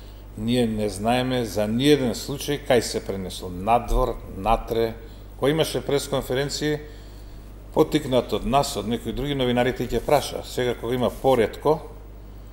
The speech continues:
и тоа не го знаеме. Значи, како се случува да пациентот, односно човекот, добие болест? Натре дома, јас тврдам дека најмногу се добиваат во затворен простор,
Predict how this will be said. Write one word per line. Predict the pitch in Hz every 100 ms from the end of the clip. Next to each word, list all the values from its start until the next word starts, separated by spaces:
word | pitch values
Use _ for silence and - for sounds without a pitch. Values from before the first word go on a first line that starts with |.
| - - -
и | 123
тоа | - 127
не | 123 120
го | 120
знаеме. | 110 101 92
Значи, | 104 107 104
како | 120 135 156
се | -
случува | 107 - 120 - 139 139 - - - - - - - - - 101
да | 110 113 113 - - -
пациентот, | - - 123 113 117 - - -
односно | 101 101 - 101 92
човекот, | - 117 - 101 90
добие | 110 101 110 95
болест? | 92 90 85 - 107 -
Натре | 101 104 117 - 127
дома, | 98 110 127 147 - 98
јас | 117 117 - -
тврдам | 110 127 151 165
дека | 131 - 123
најмногу | 113 131 143 131 135
се | 139 120
добиваат | 107 110 123 120 127
во | 120
затворен | 101 104 95 85 80
простор, | 101 - -